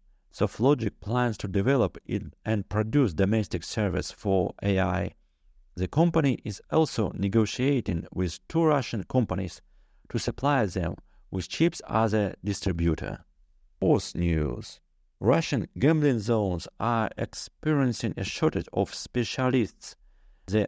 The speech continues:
Association of Entertainment and Event Tourism Operators reported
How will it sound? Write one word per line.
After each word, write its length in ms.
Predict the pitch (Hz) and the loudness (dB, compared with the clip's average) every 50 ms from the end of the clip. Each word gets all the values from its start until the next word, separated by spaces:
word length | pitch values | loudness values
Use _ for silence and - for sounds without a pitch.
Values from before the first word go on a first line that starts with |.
| - - | -2 -4
Association 960 | 107 101 - - 110 107 95 - - 117 127 139 151 143 - - 123 101 - - | -4 -4 0 0 0 0 0 -2 0 2 2 4 2 2 0 -2 -4 -4 -4 -4
of 200 | - 101 - 117 | -6 -4 0 0
Entertainment 720 | 110 101 - - 90 - 95 95 95 92 85 90 87 - - | 0 2 2 0 0 0 0 0 2 0 0 -2 -4 -6 -4
and 200 | 110 104 95 - _ - | -2 -2 -2 -4 _ -2
Event 320 | - 131 123 117 107 95 - | 0 2 2 2 0 -2 0
Tourism 440 | 117 117 110 101 95 87 82 - - - | 0 2 2 2 2 0 -4 -8 -10 -14
Operators 640 | 82 - - 98 95 95 92 95 82 78 - - | -8 -4 0 2 2 2 2 0 -2 -4 -4 -2
reported 580 | - 95 92 _ 101 95 - 82 - - - | -4 -4 -2 _ 0 0 0 0 -4 -6 -8